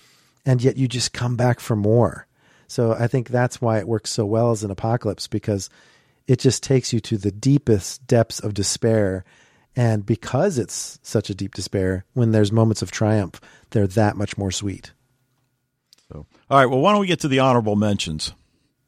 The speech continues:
Speaker 1: Okay, there, there are a few honorable mentions, as, as always. These shows didn't quite make the cut, but they deserve a mention. Dollhouse, of course, a technological post-apocalypse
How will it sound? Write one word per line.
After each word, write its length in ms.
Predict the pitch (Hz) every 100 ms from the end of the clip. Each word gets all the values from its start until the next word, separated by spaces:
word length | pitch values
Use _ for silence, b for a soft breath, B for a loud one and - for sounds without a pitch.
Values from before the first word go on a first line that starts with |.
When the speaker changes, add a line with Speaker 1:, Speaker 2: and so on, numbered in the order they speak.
| 135
Speaker 1:
Okay, 420 | 147 - 120 127
there, 360 | 139 135 131 -
there 180 | 135 131
are 120 | 139
a 40 |
few 200 | 143 143
honorable 300 | 135 135 131
mentions, 460 | 131 131 135 127 120
as, 300 | 127 113 - -
as 200 | 117 117
always. 400 | 117 117 117 - b b b b b
These 280 | 135 131 139
shows 260 | - 135 123
didn't 220 | 135 135
quite 200 | - 135
make 180 | 131 -
the 80 | 120
cut, 260 | 123 123
but 120 | 123
they 260 | 113 107 107 120
deserve 300 | 117 120 113
a 40 |
mention. 420 | 110 123 - 123 b b b 123
Dollhouse, 580 | 127 131 135 139 135
of 120 | 131 -
course, 500 | 131 127 127 - - b b b b
a 100 | 110
technological 760 | - 127 - 123 117 117 120 113
post-apocalypse 920 | 120 110 120 120 113 - 110 -